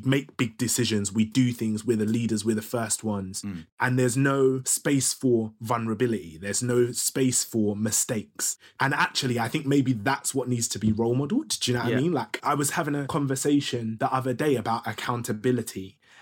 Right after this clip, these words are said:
Speaker 1: and I find that so interesting. Even doing this work, I still don't know what it really looks like for a man to take accountability.
Speaker 3: Yeah.
Speaker 1: And I think that is within the framework of, like,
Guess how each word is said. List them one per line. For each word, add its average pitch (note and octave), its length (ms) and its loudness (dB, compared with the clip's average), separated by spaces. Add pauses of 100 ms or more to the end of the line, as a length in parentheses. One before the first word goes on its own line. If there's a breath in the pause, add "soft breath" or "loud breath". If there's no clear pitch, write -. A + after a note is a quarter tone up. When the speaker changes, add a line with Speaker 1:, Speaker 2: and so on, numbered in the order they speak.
(160 loud breath)
Speaker 1:
and G#2+ 380 -2 (220)
I C#3 160 2
find C#3+ 300 0
that - 160 -2
so B2+ 320 2
interesting. B2 720 -2
Even E3 260 2
doing C#3 300 4
this A#2+ 200 -2
work, A2+ 480 -2
I D3 220 0
still C3 340 2
don't A2 240 -2
know A2+ 400 0
what B2+ 180 2
it - 120 -8
really B2 360 4
looks A#2+ 320 0
like G#2+ 240 -6
for A2+ 240 4
a G2+ 40 2
man G#2 580 -2
to A#2+ 140 -2
take - 380 -2 (120)
accountability. A2 920 -2 (120)
Speaker 3:
Yeah. F#2+ 180 -4
Speaker 1:
And C#3 140 2
I C#3 80 0
think C#3+ 260 -4
that D3+ 200 2
is C3 300 0
within C3 520 2 (100)
the B2 160 2
framework B2+ 600 0
of, G#2+ 120 -2
like, G#2+ 440 -4